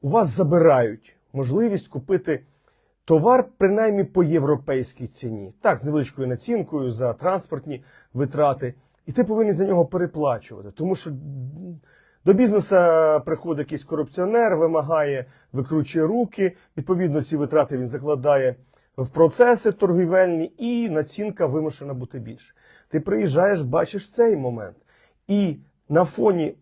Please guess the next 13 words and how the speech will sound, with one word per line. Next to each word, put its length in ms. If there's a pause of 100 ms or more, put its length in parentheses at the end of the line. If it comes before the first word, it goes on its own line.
(100)
ми 80
зараз 200
оглянемо 280
посилку, 380
але 140
на 100
фоні 280
усього 480
решту, 520 (540)
решта, 320
ти 140
розумієш, 600
що 180